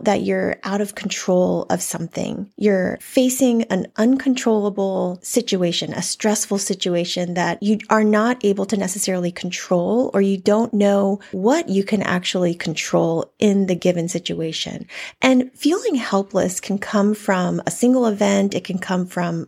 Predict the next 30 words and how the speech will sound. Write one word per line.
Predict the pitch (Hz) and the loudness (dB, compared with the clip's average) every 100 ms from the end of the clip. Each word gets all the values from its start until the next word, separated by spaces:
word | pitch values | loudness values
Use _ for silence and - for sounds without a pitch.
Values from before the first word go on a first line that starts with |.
| - | -6
some | - 180 | -4 -2
sort | 185 165 | -2 -4
of | - | -6
trauma. | - 233 220 220 214 214 - - - | -2 0 2 2 2 0 -4 -18 -2
It | 262 | 0
can | 262 262 262 | 2 0 2
also | 269 285 302 | 0 2 0
be | 240 226 - | 2 0 0
a | 202 | -4
series | - 262 269 262 214 202 | -2 2 4 4 2 0
of | - 185 | -2 0
events | 175 175 170 175 - | -2 -2 -2 -4 -2
that | 190 | 0
are | 170 170 | 0 -2
recurring. | 175 - 202 190 180 147 - 240 | -4 -2 0 0 -2 -8 -4 2
And | 240 233 | 4 2
when | 226 254 254 | 2 4 4
you | 240 | 2
feel | - - 269 277 | -2 0 2 2
helpless, | 226 220 220 185 160 165 - - | 0 -2 -2 -2 -2 -2 -4 0
oftentimes | 233 311 - 311 254 202 185 180 175 175 - | 2 2 2 2 2 0 -2 0 -2 -4 -4
you | 196 196 196 | 2 2 4
get | 202 196 | 4 2
into | 185 185 - 180 - | 2 0 2 2 2
a | 185 | -2
fight | - 202 202 - | 0 2 2 2
or | - - | 0 -2
flight | - - 185 185 170 - - _ | -4 -4 0 0 0 -6 -16 _
situation. | - 185 185 165 160 160 - - 90 196 | -4 -2 0 -2 -2 -2 -4 -8 -12 0
And | 220 214 208 | 2 2 2